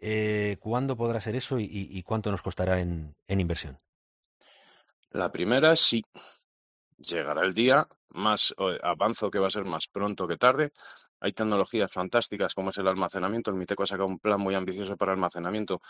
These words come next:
Speaker 2: que va a estar entre tres coma cinco y cinco gigavatios de capacidad de almacenamiento,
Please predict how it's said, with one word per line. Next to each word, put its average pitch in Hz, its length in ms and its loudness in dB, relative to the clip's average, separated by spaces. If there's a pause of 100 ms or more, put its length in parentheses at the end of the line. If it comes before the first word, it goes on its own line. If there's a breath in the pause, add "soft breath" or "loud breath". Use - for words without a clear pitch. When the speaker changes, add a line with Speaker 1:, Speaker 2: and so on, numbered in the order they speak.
(560 loud breath)
Speaker 2:
que - 120 -6
va 92 60 2
a 101 40 2
estar 101 200 0
entre 90 220 -4
tres 101 160 -2
coma 90 180 -2
cinco 92 220 -4
y 87 40 -4
cinco 98 200 -4
gigavatios 98 680 0 (480 loud breath)
de 92 120 -4
capacidad 90 320 -2
de 90 60 0
almacenamiento, 95 680 0